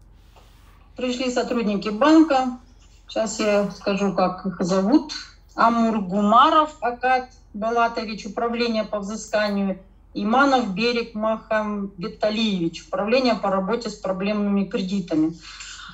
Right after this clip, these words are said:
Они угрожали, требовали освободить помещение, а, грозили уголовной ответственностью, штрафами в миллионы тенге.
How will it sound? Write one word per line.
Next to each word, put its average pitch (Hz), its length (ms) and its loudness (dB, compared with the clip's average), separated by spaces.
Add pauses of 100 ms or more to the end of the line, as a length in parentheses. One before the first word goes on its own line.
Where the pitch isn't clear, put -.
(540)
Они 240 500 4 (260)
угрожали, 247 840 4 (200)
требовали 202 680 0
освободить 185 580 -4
помещение, 247 880 2 (720)
а, 185 320 -2
грозили 233 460 2
уголовной 196 580 -2
ответственностью, 214 1300 -4
штрафами 247 880 2
в 202 80 -4
миллионы 226 500 -2
тенге. 202 600 -6